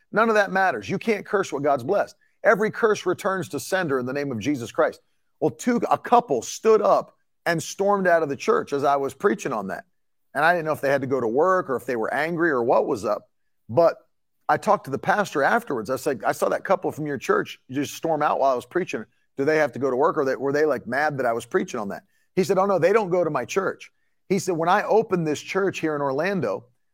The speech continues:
they came in and it's like, found, 'What are you doing here?' You know, whatever." And, uh, I said, "Yeah, we're launching a church." And they said, "Well, we, we practice Santeria, and this is our territory.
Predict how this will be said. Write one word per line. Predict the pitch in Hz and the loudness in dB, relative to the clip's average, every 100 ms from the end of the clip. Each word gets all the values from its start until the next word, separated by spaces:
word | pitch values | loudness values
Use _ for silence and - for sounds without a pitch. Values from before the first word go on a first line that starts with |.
| _ | _
they | 117 190 | 0 0
came | - 196 170 165 | 0 -2 -2 0
in | 202 170 | 0 0
and | 135 | -4
it's | - | -4
like, | 143 - _ | -4 -4 _
found, | - 165 127 | 2 2 4
'What | 151 175 | 0 0
are | |
you | 160 | 0
doing | 139 185 175 | 2 0 -2
here?' | 156 165 165 165 | -4 -2 0 -2
You | 151 | -2
know, | 143 | 0
whatever." | 147 151 160 165 160 _ _ _ _ | 2 2 2 0 -6 _ _ _ _
And, | 156 160 156 | -2 -2 2
uh, | 147 | 2
I | 135 | 2
said, | 143 | 0
"Yeah, | 160 | 0
we're | 170 160 | 2 2
launching | 165 165 156 | 0 -2 -8
a | |
church." | 135 170 170 156 | -4 -2 -2 -2
And | 151 | -6
they | 139 | -4
said, | 143 | -2
"Well, | 143 - 151 160 151 - _ | -2 -2 2 4 2 -2 _
we, | - 196 - - | -2 -2 -4 -2
we | 180 | -2
practice | 208 180 165 - 139 | 0 0 -2 -2 -8
Santeria, | - 175 160 143 143 196 131 73 _ _ _ _ | -6 -6 -4 -2 0 0 -2 -6 _ _ _ _
and | 165 160 | -2 2
this | 156 208 | 2 2
is | 160 - | -2 0
our | 147 180 170 | 4 4 2
territory. | - 175 190 143 - 110 73 | 0 0 2 -2 -4 -6 -6